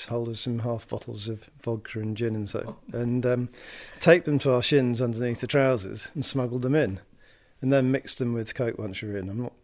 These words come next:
sure why we didn't just mix it with the Coke <laughs> before we went in. It'd have been a lot easier anyway. And, um, and, uh, kind of yours truly got fairly, well, ratted, let's say. Um,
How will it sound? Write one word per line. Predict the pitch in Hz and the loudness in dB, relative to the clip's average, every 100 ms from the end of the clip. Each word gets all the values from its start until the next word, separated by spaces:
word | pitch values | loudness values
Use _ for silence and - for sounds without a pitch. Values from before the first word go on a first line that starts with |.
| - | -10
sure | - 127 | -2 -2
why | 110 107 | 0 -2
we | |
didn't | 107 113 | -4 -4
just | 107 - | -4 -4
mix | 113 - | -6 -8
it | - | -10
with | 107 | -8
the | |
Coke | 107 117 - | -4 -4 -4
<laughs> | 117 | -6
before | - 135 | 0 4
we | 113 139 | 4 4
went | 131 - | 4 4
in. | 165 | 2
It'd | 156 | 2
have | 156 | 0
been | 151 | 2
a | |
lot | 143 | 2
easier | 135 113 123 | 0 -2 -2
anyway. | 123 113 117 - - - - - | -2 -2 -6 -12 -18 -18 -8 -2
And, | 135 135 139 | 2 2 2
um, | 139 139 143 131 - - - - - - _ _ | 2 2 0 -4 -12 -20 -20 -20 -20 -20 _ _
and, | - 135 139 139 139 | -4 2 4 4 6
uh, | 135 120 107 107 - - - - | 4 4 -2 -10 -14 -20 -20 -14
kind | - 120 | -6 -4
of | 110 - - - - - | -4 -10 -20 -20 -20 -8
yours | 135 120 117 | -4 -4 -6
truly | - 117 110 | -4 -4 -4
got | 110 - - - - - - - - | -6 -10 -18 -20 -20 -20 -20 -20 -10
fairly, | 120 107 95 113 - - - | -6 -6 -6 -10 -14 -16 -8
well, | 113 104 - _ _ - | -6 -8 -10 _ _ -12
ratted, | 117 113 127 98 | -8 -6 -6 -6
let's | - - | -8 -6
say. | 110 110 - - - - - - - _ - | -6 -6 -10 -20 -20 -20 -20 -20 -20 _ -4
Um, | 131 127 131 | -2 -2 -4